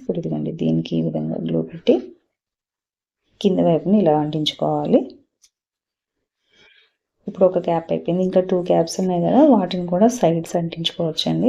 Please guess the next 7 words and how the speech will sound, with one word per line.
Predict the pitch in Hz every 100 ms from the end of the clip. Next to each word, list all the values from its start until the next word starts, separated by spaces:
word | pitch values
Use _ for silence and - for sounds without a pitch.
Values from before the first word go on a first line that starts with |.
| 277
ఇదిగోండి | 196 170 160 160
ఈ | 160
విధంగా. | 160 160 208 349 - _ _ _ _ _ - 196
లేదు | 190 202 208
సేమ్ | 208 190 190 180
ఇలాంటిది | 170 170 175 175 208 392 370
వేరేవి | 240 202 185